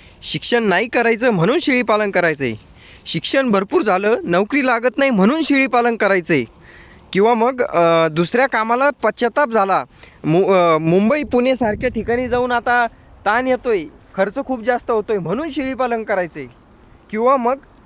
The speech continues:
काहीतरी नवीन बिझनेस करायचा आहे म्हणून शेळीपालन करायचंय, शेळीपालनाची आवड आहे म्हणून शेळीपालन करायचंय, या सर्व गोष्टीचे उत्तर आजच्या व्हिडिओमध्ये देणार आहे. कारण टॉपिकच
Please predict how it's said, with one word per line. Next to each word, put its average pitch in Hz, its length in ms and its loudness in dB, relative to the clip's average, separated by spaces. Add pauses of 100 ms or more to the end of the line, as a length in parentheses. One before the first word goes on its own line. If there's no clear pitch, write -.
(140)
काहीतरी 226 380 -2
नवीन 262 320 -2
बिझनेस 202 460 -6
करायचा 226 400 0
आहे 143 160 -4
म्हणून 220 340 -4
शेळीपालन 240 500 -2
करायचंय, 180 420 -4 (640)
शेळीपालनाची 190 720 -2 (120)
आवड 196 300 0 (280)
आहे 175 280 -4
म्हणून 294 320 -2
शेळीपालन 277 540 -2
करायचंय, 208 440 -2 (400)
या 175 100 -4
सर्व 240 500 -6
गोष्टीचे 208 440 -10
उत्तर 226 340 -8
आजच्या 214 340 -2
व्हिडिओमध्ये 180 460 -4
देणार 165 280 -4
आहे. 151 180 -2
कारण 175 300 -4
टॉपिकच 233 420 -2